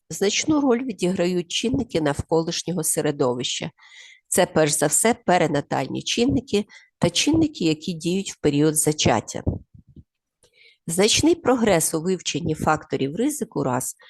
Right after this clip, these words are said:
показав, що генетичні мутації є одним з основних факторів, пов'язаних з змінами клітинних та молекулярних процесів.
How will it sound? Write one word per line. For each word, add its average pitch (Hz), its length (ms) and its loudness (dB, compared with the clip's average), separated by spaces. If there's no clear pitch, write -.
показав, 220 440 2
що - 200 2
генетичні 180 600 0
мутації 160 720 0
є 208 200 4
одним 254 300 2
з - 100 0
основних 190 480 0
факторів, 220 580 0
пов'язаних 156 640 0
з - 100 0
змінами 208 520 0
клітинних 170 640 -2
та 202 140 4
молекулярних 165 800 2
процесів. - 680 -2